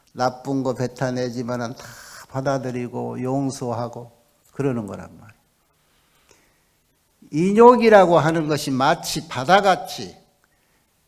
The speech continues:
모든 것을 인욕행으로 수행을 하면은, 모든 것을 참고 견딜 줄 알면은 세상사 못 받아줄 것이 하나도 없다. 그런 뜻이야.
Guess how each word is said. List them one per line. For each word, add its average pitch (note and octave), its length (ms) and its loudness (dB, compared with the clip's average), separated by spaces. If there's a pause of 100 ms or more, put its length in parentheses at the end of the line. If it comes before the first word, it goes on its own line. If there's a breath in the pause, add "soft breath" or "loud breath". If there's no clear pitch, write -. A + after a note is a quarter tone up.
(140)
모든 G3+ 600 0
것을 F3 760 -2
인욕행으로 F#3 1800 -2
수행을 F3 600 -2
하면은, A#2 380 -6 (140)
모든 A2+ 520 -6
것을 G#3 320 -2
참고 G3 560 -4
견딜 E3+ 400 -4
줄 E3+ 200 -4
알면은 C#3 500 -2
세상사 G#3+ 1040 0 (1300 soft breath)
못 F#3+ 280 0
받아줄 E3 480 0
것이 C#3 240 -8
하나도 B2 400 -8
없다. F2+ 1080 -8
그런 A2 340 -12
뜻이야. - 380 -18